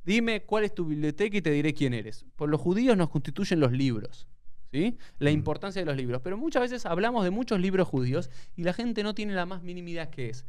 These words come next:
Speaker 1: Y hay
Speaker 2: Exacto.
Speaker 1: mucha, como, vamos a decirlo, hay mucha desinformación, hay muchas cuestiones ambiguas que no se terminan de entender, pero esto es esto y esto es aquello. Lo que yo quiero hacer en este episodio, en este simple episodio, Elo, y ayúdame, vos andás haciendo un grafiquito,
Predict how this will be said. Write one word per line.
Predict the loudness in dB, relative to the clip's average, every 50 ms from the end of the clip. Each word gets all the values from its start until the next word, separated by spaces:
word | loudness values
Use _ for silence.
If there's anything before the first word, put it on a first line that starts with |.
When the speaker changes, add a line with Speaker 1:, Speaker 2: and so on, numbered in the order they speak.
| -10 -6
Speaker 1:
Y | -4
hay | -2 0 0 0
Speaker 2:
Exacto. | 0 0 -2
Speaker 1:
mucha, | -2 -2 -2 -4 -4 -4
como, | -6 -6 -4 -4 -4 -4 -4 -6 -8
vamos | -8 -10 -8 -6
a | -6
decirlo, | -6 -4 -4 -4 -2 0 0 -2 -2 -4 -6 -8 -8 -8 -8 -6 -4
hay | -4 -2
mucha | -2 -2 -4 -2 0 -2 -2 -2
desinformación, | -2 -6 -6 -8 -6 -6 -6 -4 -4 -4 -4 -2 -2 0 2 2 4 4 2 2 0 0 0 0
hay | 0 0
muchas | 0 0 -2 0 2 2 2 2 2 -2 -8 -12 -14 -4 -2
cuestiones | -2 0 2 4 4 4 4 2 2
ambiguas | 2 4 4 4 6 6 6 6 6 6
que | 4 2
no | 2 2 0
se | 0 2
terminan | 2 2 4 4 4 4 4
de | 4 4
entender, | 4 4 4 4 6 8 8 6 6 4
pero | 4 4 4
esto | 4 4 2 0
es | 0 0 -2
esto | -4 -2 -2 -4
y | -2
esto | 0 -2 -2
es |
aquello. | 0 0 0 0
Lo | 0 0
que | 0
yo | -2 -2 -2
quiero | 0 0 0
hacer | 4 6 6 6 4 2 -2 -6 -6 -2
en | -2 0 2
este | 2 0 -2 -2 -2 0 0 0 0 2 2 2
episodio, | 2 2 0 -2 2 2 4 4 6 4 4
en |
este | 4 4 2
simple | 0 2 0 0 0 0 0 0
episodio, | 0 0 0 2 2 4 6 6 6 6
Elo, | 6 6 6
y | 4
ayúdame, | 4 4 4 4 4 6 6 4
vos | 2 2 2
andás | 0 0 0 0
haciendo | 0 0 0
un | 2 2
grafiquito, | 2 0 0 -4 -4 -4 -2 2 4 4 2